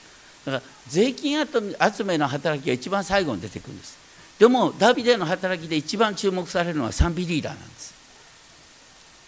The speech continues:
そう考えると、私たち改めてね、礼拝を整えるっていうことがいかに大切か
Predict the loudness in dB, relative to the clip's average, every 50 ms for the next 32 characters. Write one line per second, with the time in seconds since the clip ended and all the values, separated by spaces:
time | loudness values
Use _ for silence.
0 | -20 -20 -20 -20 -20 -20 -20 -20 -20 -20 -20 -20 -20 -20 -20 -20 -20 -20 -20 -20
1 | -20 -20 -16 -6 -4 -4 -2 -2 -2 -2 0 2 2 2 2 2 2 0 0 0
2 | 2 2 0 -2 -6 -12 -20 -20 -20 -20 -10 -8 -2 0 0 0 0 -4 -8 -8
3 | -6 -4 -4 -2 -2 -4 -4 -4 -4 -4 -2 -2 -4 -4 -6 -6 -6 -6 -6 -6
4 | -6 -6 -4 -2 0 0 -2 -2 -4 -6 -6 -4 -2 -2 -2 -4 -6 -10 -18 -12
5 | -2 0 0 0 0 -2 -4 -6 -4 -2 -2 -2 0 0 0 0 0 0 0 -2
6 | -2 -4 -8 -10 -8 -6 -6 -6 -6 -8 -10 -8 -4 -2 -2 -2 -2 -6 -14 -20
7 | -20 -20 -20 -20 -16 -10 -8 -8 -6 -4 -4 -2 0 0 0 -2 -2 -4 -4 -2
8 | -2 -2 -4 -4 -10 -16 -16